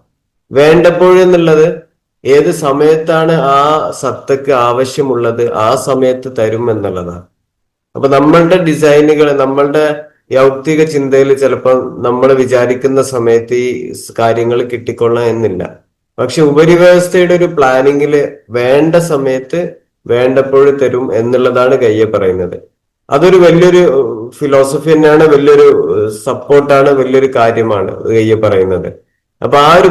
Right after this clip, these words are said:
ബോധം നമ്മളുടെ ഉള്ളിൽ ഉണ്ടാവണം. നമ്മൾ വിചാരിച്ച കാര്യങ്ങൾ നടക്കാതെ പോകുന്ന സമയത്ത്, എനിക്ക് വേണ്ടാത്ത സമയമായിരിക്കും, അതെനിക്ക് ഡിസൈൻ ചെയ്തതായിരിക്കില്ല എന്നുള്ളൊരു ബോധം ഉണ്ടാവുന്ന സമയത്ത് അതിൽ നമ്മൾക്കൊരു ക്ഷമ ഉണ്ടാവും. അപ്പം ആ കാര്യങ്ങളിൽ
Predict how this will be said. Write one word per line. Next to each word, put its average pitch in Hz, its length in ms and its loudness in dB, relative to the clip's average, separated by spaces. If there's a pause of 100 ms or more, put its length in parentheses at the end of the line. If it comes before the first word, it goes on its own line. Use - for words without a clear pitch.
ബോധം 151 320 4
നമ്മളുടെ 143 340 2
ഉള്ളിൽ 127 260 0
ഉണ്ടാവണം. 92 420 -4 (300)
നമ്മൾ 120 220 2 (120)
വിചാരിച്ച 123 420 0 (120)
കാര്യങ്ങൾ 127 320 2 (120)
നടക്കാതെ 120 460 -2
പോകുന്ന 117 260 0 (100)
സമയത്ത്, 107 400 -2 (440)
എനിക്ക് 113 300 -2
വേണ്ടാത്ത 143 380 2 (120)
സമയമായിരിക്കും, 139 760 0 (100)
അതെനിക്ക് 131 440 0
ഡിസൈൻ 127 360 0
ചെയ്തതായിരിക്കില്ല 123 800 0 (160)
എന്നുള്ളൊരു 160 460 4
ബോധം 143 220 4
ഉണ്ടാവുന്ന 135 320 0 (100)
സമയത്ത് 120 400 -2 (640)
അതിൽ 160 200 2 (140)
നമ്മൾക്കൊരു 156 540 4
ക്ഷമ 127 240 -4 (100)
ഉണ്ടാവും. 87 300 -6 (1300)
അപ്പം 156 240 2 (420)
ആ 143 40 4 (160)
കാര്യങ്ങളിൽ 165 540 4